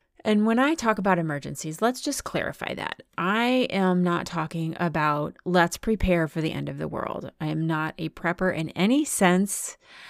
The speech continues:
I am just talking about things that are possible interruptions to our life for possibly a short period of time.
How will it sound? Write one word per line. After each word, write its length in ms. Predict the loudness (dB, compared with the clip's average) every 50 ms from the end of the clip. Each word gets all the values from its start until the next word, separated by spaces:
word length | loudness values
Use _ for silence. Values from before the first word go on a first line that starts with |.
| -20 -20 -12 _ 2
I 240 | 2 2 2 2 0
am 220 | 0 0 -2 -2
just 240 | -4 -4 -6 -6 -8
talking 520 | -10 -8 -6 -6 -6 -6 -6 -8 -8 -8 -8 -8
about 580 | -8 -8 -6 -6 -4 -4 -4 -4 -4 -6 -8 _
things 840 | -18 -8 -2 0 2 2 2 2 0 0 0 -2 -2 -4 -6 -8 -12 -10
that 500 | -8 -4 -2 -2 0 0 0 -2 -4 -6 -6 -6
are 720 | -6 -6 -4 -4 -6 -6 -6 -6 -6 -8 -8 -10 -12 -14 _ _
possible 1080 | -10 -6 -2 0 0 0 -2 -2 -2 -2 -2 0 2 2 2 2 0 0 -2 -4 -8 -10 -6 0
interruptions 1000 | 0 0 2 2 0 0 2 2 2 2 0 -4 -4 -4 -4 -4 -4 -6 -8 -10 -12 -10
to 480 | -8 -4 0 2 4 4 4 4 2 2
our 160 | 0 0 0
life 400 | 0 0 -2 -2 -2 -4 -6 -8 -14
for 880 | -18 -18 -18 -10 -4 -2 0 2 2 4 4 4 4 2 2 0 -4 -8 -10
possibly 460 | -4 -2 -2 -2 -2 -4 -4 -4 -4
a 60 | -4
short 340 | -4 -6 -6 -6 -6 -8 -8
period 380 | -10 -10 -8 -8 -6 -6 -6 -8
of 120 | -10 -10
time. 340 | -10 -10 -10 -10 -12 -14